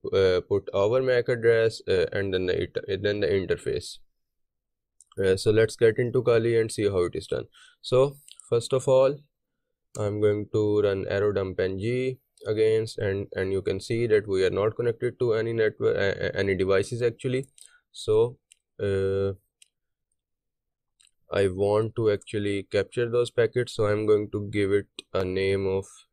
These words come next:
A R P replay packets, and I'm going to start running it, and then I'm going to fake authenticate myself, uh, using the same command I did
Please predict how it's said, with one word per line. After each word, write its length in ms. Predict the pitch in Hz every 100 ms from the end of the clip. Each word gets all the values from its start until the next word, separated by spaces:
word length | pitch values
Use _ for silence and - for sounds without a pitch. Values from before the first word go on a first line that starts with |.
| _
A 200 | 104 101
R 60 | 101
P 200 | - 95
replay 720 | 92 87 - 98 98 98 98 _ _ _ _ _ _ _ _ _ _ _ _ _ _ _ _ _ _ _ _
packets, 840 | 95 92 - 117 117 117 - - - _ _ _ _ _ _ _ _ _ _ _ - _
and 160 | 98 95
I'm 160 | 92
going 220 | 95 90 85
to 100 | 76
start 380 | - 104 113 120
running 320 | 120 117 113
it, 260 | 113 110 107 - _ _ _ _ _ _ _ _ _ _ _ _ -
and 160 | 98
then 140 | 101 101
I'm 240 | 101 104
going 320 | 104 101 101 _
to 320 | 104 101 101 -
fake 280 | 110 117 117
authenticate 680 | 120 127 117 123 123 117 117
myself, 680 | 117 117 - 113 113 113 - - _ _ _ _ _ _ _ _ 101
uh, 100 | 98
using 360 | 98 92 98
the 140 | 92 87
same 340 | 113 113 120
command 400 | 127 120 117 117
I 140 | 117
did 400 | 117 113 110 110